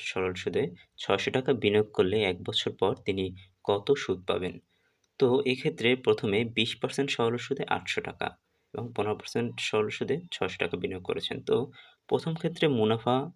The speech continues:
এখানে মুনাফার সূত্র I equal পি এন আর।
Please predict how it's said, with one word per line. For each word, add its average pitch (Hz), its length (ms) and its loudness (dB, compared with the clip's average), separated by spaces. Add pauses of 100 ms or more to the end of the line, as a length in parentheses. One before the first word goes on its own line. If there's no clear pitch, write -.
(380)
এখানে 120 260 -2
মুনাফার 110 380 0
সূত্র - 260 -6 (140)
I - 60 2
equal 98 320 0 (920)
পি 113 100 -2 (540)
এন 95 100 -2 (480)
আর। 90 100 -4